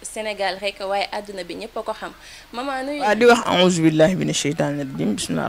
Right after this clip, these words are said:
Speaker 2: rahmaani rahim. Di sant Yàlla bu wér, di ko sant, julli ci Yonent bi sangu sang yi, sallallahu alayhi wa sallam.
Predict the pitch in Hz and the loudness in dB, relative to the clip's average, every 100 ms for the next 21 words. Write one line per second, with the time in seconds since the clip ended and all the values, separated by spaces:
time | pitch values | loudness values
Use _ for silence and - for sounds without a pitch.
0 | - 139 123 - 127 113 110 - 151 143 | -6 -10 -8 -8 -6 -4 -4 -4 -4 -2
1 | 139 135 135 143 143 190 233 151 147 190 | -2 0 -2 0 4 4 2 -4 -4 -4
2 | 214 185 160 185 165 - 156 151 147 - | -4 -6 -4 -6 -6 -4 -2 -2 -4 -6
3 | 165 - 160 156 - 180 160 208 233 - | -6 -6 -8 -8 -8 -6 -6 -6 -6 -6
4 | 160 151 151 147 165 151 131 - - 151 | -4 -4 -2 -4 -4 -6 -8 -8 -8 -6
5 | 247 | -8